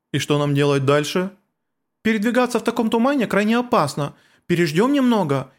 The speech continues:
и если не будет опасности, то спешимся и отдохнём. К слову, если задуматься,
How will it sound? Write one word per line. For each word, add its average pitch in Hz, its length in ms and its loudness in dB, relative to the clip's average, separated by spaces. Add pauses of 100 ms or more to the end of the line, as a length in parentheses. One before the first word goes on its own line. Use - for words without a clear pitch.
(120)
и 269 80 2
если 233 260 0
не 214 120 2
будет 202 260 0
опасности, 240 600 0
то 302 180 -2
спешимся 208 520 -2
и 202 80 2
отдохнём. 196 600 -2 (360)
К - 60 -12
слову, 277 340 0
если 262 200 -2
задуматься, 202 720 0